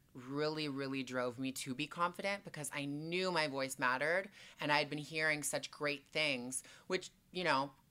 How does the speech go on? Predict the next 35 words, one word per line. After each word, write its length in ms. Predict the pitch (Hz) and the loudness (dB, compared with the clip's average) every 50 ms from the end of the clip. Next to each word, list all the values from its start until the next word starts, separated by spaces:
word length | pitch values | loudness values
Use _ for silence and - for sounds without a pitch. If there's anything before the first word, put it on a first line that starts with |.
| _ _ - | _ _ -10
blew 260 | 135 127 143 170 196 | -6 -2 0 2 4
my 120 | 202 170 | 6 6
head 240 | 143 139 151 156 196 | 6 6 6 6 6
up 160 | 175 - - | 6 4 2
for 80 | - 135 | 0 0
a 60 | 127 | 0
little 220 | 127 131 143 160 | 2 2 2 2
bit, 200 | 143 131 - 139 | 2 2 0 2
that's 220 | 123 120 127 - - | 2 2 0 0 0
for 140 | - 120 113 | -2 -2 -2
sure. 500 | - - 139 135 123 117 113 123 135 - | 2 4 6 6 6 6 4 2 -2 -4
I 40 | 147 | -6
feel 140 | - 143 131 | -2 0 0
like 140 | 131 127 | 2 2
it 220 | 135 123 - - 113 | 0 -4 -4 -6 -8
d-, 80 | 147 - - | -8 -6 -4
would 300 | 143 135 139 127 - - | -4 -4 -4 -4 -6 -10
to 160 | - - - | -10 -6 -4
anybody, 460 | 127 143 160 139 123 113 117 123 131 | -2 -2 0 0 0 -2 -2 -2 -4
but 280 | 131 135 135 123 123 - - - - - | 0 2 2 2 2 0 -6 -8 -2 0
obviously 380 | 139 131 139 139 135 - 143 | 0 0 0 -2 -4 -4 -4
I've 80 | 131 - | -4 -4
come 200 | - 143 131 127 | -6 -6 0 2
back 240 | 123 123 123 - - | 2 2 2 2 0
down 200 | 131 127 123 123 | 0 0 2 0
to 60 | - | -2
earth 200 | 127 123 123 - | -2 -4 -4 -4
since 300 | - - 139 139 139 139 | -2 -2 -2 -2 -2 -2
then. 300 | - 123 117 120 131 143 | -2 -2 -2 -2 -2 0
But 220 | 139 143 135 131 - - - - - - - _ - | 2 4 4 2 0 -4 -14 -18 -18 -20 -10 _ 0
it 140 | 170 160 - | 0 2 4
gave 180 | 170 175 180 | 4 4 4
me 120 | 190 185 175 | 4 2 2
this 160 | 170 170 - | 2 0 0
co-, 140 | - 180 | -2 -8